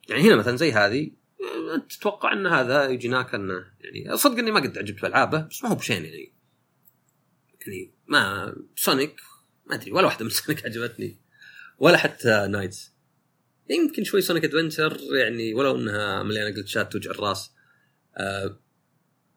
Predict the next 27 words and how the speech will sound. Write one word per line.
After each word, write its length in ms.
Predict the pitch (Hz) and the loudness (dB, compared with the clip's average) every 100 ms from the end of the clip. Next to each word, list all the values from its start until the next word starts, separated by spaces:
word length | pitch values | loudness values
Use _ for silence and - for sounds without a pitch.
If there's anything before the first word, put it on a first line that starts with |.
| _ _ _ _ _ | _ _ _ _ _
فزي 260 | - 190 233 | 0 2 4
كذا 220 | - 131 | 4 4
يعني 220 | 120 180 | 2 0
ما، 160 | 277 233 | -2 -4
ما 60 | |
حد، 240 | - 170 - - | -6 -8 -10 -14
ما 60 | - | -8
حد 180 | - 104 | -6 -4
داري 220 | 101 - | -4 -4
يعني. 180 | - 95 | -8 -6
و-، 300 | 123 - 180 | -4 2 4
وهنا 200 | 202 233 | 6 6
بعد 260 | 202 165 147 | 6 2 -2
نقطة 260 | 156 - | -6 -4
مهمة، 320 | 123 139 90 | -2 -2 -2
أن 160 | 90 110 110 101 101 _ _ _ _ _ _ _ _ _ - | -4 -4 -2 -4 -8 _ _ _ _ _ _ _ _ _ 0
أنا 100 | 123 | 0
أحب 120 | - | 0
سكويرينكس، 540 | - 123 117 - - - | -4 -4 -4 -4 -10 -6
أنا 80 | 123 | 0
أحب 120 | 170 | 2
ألعاب 140 | 147 | 2
سكويرينكس، 520 | 139 113 113 131 - _ _ _ _ _ _ | 0 -4 -4 -6 -10 _ _ _ _ _ _
وأحب 420 | - 123 - 165 151 _ _ _ _ - | 0 4 4 2 0 _ _ _ _ -8
ال-، 500 | 110 104 107 101 101 - _ _ - | -6 -6 -8 -8 -10 -12 _ _ -8
الفن 480 | 113 - 147 156 123 | -6 0 4 6 4
اللي 540 | 104 101 98 104 101 | -2 -6 -8 -8 -10